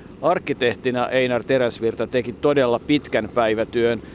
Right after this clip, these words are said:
sieltä kolmekymmentäluvun lopusta aina sitten kahdeksankymmentäluvun puoliväliin,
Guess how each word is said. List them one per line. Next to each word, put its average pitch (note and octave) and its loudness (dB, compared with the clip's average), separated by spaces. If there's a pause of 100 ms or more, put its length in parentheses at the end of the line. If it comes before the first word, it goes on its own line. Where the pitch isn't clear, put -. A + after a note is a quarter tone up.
(140)
sieltä A#2 -2
kolmekymmentäluvun A#2+ 0
lopusta A#2+ 0
aina A#2+ 0
sitten A#2 -2 (300)
kahdeksankymmentäluvun B2+ 2
puoliväliin, A#2+ 4